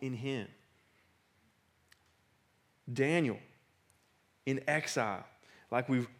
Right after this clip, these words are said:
just called back to in this passage in Thessalonians, in persecution, when all seems lost, all seems forsaken,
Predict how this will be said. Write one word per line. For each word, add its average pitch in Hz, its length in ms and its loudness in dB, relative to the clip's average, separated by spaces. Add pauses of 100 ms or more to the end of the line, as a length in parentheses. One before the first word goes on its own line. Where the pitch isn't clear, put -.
(160)
just 147 240 0
called 143 260 2
back 131 220 2
to 135 120 -4
in 123 60 -2
this 117 120 -4
passage 123 340 -4
in 113 80 -4
Thessalonians, 107 720 -4
in 113 100 -10
persecution, 131 800 -4
when 113 120 -4
all 143 300 4
seems 135 300 -4
lost, 123 520 2 (440)
all 151 220 6
seems 143 240 -2
forsaken, 139 680 0